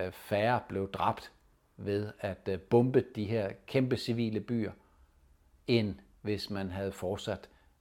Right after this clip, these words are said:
øh, krigen inden for krigens, hvad skal man sige, konventionelle krigsmetoder, som er bestialske nok i forvejen, men ligefrem at smide atombomber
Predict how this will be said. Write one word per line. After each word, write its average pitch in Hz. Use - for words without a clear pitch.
øh, 90
krigen 92
inden 95
for 95
krigens, 92
hvad 98
skal 110
man 98
sige, 98
konventionelle 101
krigsmetoder, 104
som 190
er 139
bestialske 110
nok 101
i -
forvejen, 101
men 95
ligefrem 107
at 95
smide 104
atombomber 101